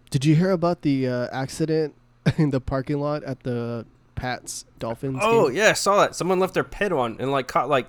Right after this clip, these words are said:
Speaker 2: a handful of cars on fire.
Speaker 1: A handful, thirteen of
Speaker 2: Oh, it
Speaker 1: them.
Speaker 2: was thirteen? Oh.
Speaker 1: Yeah, and I don't, I don't even know if anyone told them. I think they just walked out to the parking lot and saw their cars burnt.
Speaker 2: No shit.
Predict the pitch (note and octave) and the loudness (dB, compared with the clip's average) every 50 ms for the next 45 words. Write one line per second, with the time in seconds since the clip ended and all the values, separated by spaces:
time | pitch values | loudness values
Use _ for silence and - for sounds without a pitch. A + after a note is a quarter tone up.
0 | - - _ C3 B2+ D3+ E3 D#3+ - F#3 D#3 C#3+ - - E3+ E3+ C#3 C3+ A#2+ A2+ | -10 -4 _ -2 2 2 0 0 0 -2 -2 0 2 2 2 2 2 0 -4 -2
1 | A#2+ A2+ A2+ A2 G#2 - _ - - _ _ _ _ _ _ _ _ - G#3 G#3+ | -2 -2 -2 -2 -6 -10 _ -20 -20 _ _ _ _ _ _ _ _ 0 2 4
2 | B3+ C4 B3 - - G#3 G3+ - - - B3 C4 C#4 - - C4+ C#4+ C#4+ C4 G3+ | 4 4 4 4 2 2 2 2 6 4 4 4 4 -2 0 2 4 4 4 6
3 | G3+ F#3 E3 D#3 D3 - F#3+ G3+ F3 - G3+ A3 B3+ C#4+ D4 C4+ A#3 - - - | 6 6 6 6 6 6 4 4 6 6 4 6 6 6 4 2 0 -4 -12 -20
4 | - - - - D#3 F#3+ G#3 G3 G3+ A3 G#3+ F#3+ - E3 F3 F#3 G#3+ B3 A#3+ - | -20 -14 -6 0 2 4 6 8 8 8 6 6 4 4 4 6 6 4 2 2
5 | - F#3 A3 A#3+ B3 B3 A3 G3+ G#3+ G#3+ G#3+ G#3+ G3+ - G#3 G#3 G#3+ A3 G3+ F3+ | 2 6 6 8 8 8 6 6 6 8 8 8 6 6 6 6 6 8 8 6
6 | D#3+ D3 - - G3+ A3 A3+ G#3 D#3+ D#3+ E3+ - - B3 A3+ - G#3 G3 F#3 F3+ | 6 4 2 0 4 6 6 6 4 4 0 0 0 -2 0 0 0 2 2 2
7 | D3 C3+ B2+ D3+ E3+ F3+ - G3 G3 F#3+ - F3+ E3 D#3 - - E3 F3+ F#3 - | 0 2 2 2 2 2 2 0 0 2 2 0 0 0 2 2 0 0 2 0
8 | G3 E3+ D#3 C#3+ C3 A#2+ C#3+ C3 - - D#3+ D#3+ E3 D#3+ C#3+ B2 - - C#3+ D3+ | 0 2 2 0 0 0 -2 -2 0 0 2 2 4 2 0 0 0 -2 0 0
9 | D#3 C3+ B2+ - - - C#3+ D#3+ C3 - - - - _ _ _ _ _ _ - | 0 -2 -4 -6 -2 -2 -2 -2 -2 -6 -12 -20 -20 _ _ _ _ _ _ 6
10 | D#3+ F#3 F#3 F3 - - G#3 G#3 F3+ C#3 - | 8 8 8 8 6 2 4 4 2 2 0